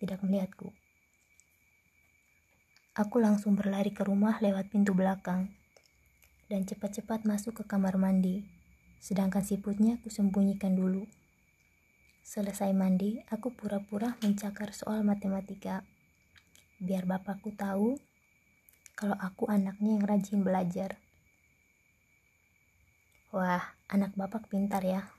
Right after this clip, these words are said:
belajar begini," puji bapak saat melihat aku belajar. Dalam hati aku bilang,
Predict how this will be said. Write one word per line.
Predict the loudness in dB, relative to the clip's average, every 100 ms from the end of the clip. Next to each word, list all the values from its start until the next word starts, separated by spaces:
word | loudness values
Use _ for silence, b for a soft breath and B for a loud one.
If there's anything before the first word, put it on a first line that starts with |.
| -2
belajar | 0 2 0 0
begini," | -2 -2 0 0 -4 _ b b b b _ _ _ _ _ _ -20 -20 -6
puji | -2 -2 2 2
bapak | 2 0 -8 -10 _ _ _ _ _ _ -20 _ _
saat | -14 -10 -2
melihat | 2 2 2
aku | -2 2
belajar. | 6 6 6 4 2 -10 _ _ _ _ _ _ _ _ _ _ _ _ _ _ _ _ 2
Dalam | 4 4
hati | 2 2 0
aku | 0 2
bilang, | 4 4 4 2